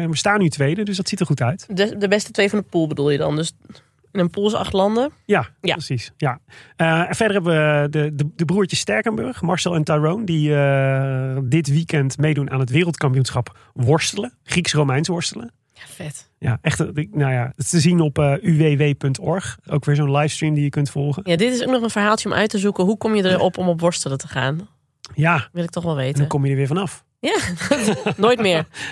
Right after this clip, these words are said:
Speaker 1: Nee.
Speaker 2: Once you got in, you never get. Een soort Ca-, Hotel California van de sport is het. Ehm, we hebben ook nog het W K Breakdance in Leuven. Dat is ook niet zo heel ver weg. Ehm, je kunt ook gratis, eh, naar,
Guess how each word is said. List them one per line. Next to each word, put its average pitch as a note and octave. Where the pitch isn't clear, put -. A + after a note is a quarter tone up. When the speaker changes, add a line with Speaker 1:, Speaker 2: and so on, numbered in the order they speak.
Speaker 1:
Nee. F#3
Speaker 2:
Once A3
you F#3+
got G#3
in, C4+
you F#3
never G3+
get. F#3
Een F#3
soort -
Ca-, G3
Hotel G#3
California G3+
van G3
de F#3+
sport C3
is C3+
het. -
Ehm, C4
we -
hebben B3
ook A#3
nog F#3+
het E3
W E3+
K D#3
Breakdance A3
in F3
Leuven. G#3+
Dat F#4
is -
ook -
niet E3
zo F3
heel F#3
ver G3
weg. G#3+
Ehm, G#3+
je G#3+
kunt C#4
ook A3
gratis, A3
eh, E3
naar, D3